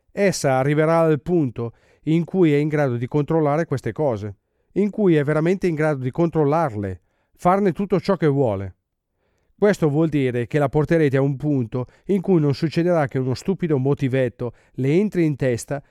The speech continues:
per continuare a suonare e suonare e suonare. Quello è semplicemente un facsimile che la persona non sta controllando.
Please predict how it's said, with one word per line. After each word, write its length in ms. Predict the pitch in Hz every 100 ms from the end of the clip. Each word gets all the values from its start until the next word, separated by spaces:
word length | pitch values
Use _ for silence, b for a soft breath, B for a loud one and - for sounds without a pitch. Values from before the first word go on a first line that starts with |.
| _
per 180 | - 165
continuare 580 | - 190 196 185 165 131
a 60 |
suonare 640 | 120 156 139 131 131 147 170
e 120 | 151
suonare 600 | - 143 123 120 120 147
e 80 | 196
suonare. 580 | 247 233 120 85 95 - _ _ _ _ _ _ _ _ _ _
Quello 300 | - 185 151
è 40 | 131
semplicemente 580 | 139 147 143 156 160
un 80 | 165
facsimile 580 | 131 147 - 165 127 120
che 120 | 120
la 120 | 123
persona 420 | 117 131 - 180 180
non 120 | 160
sta 200 | 135 170
controllando. 840 | - 170 151 160 180 123 95 98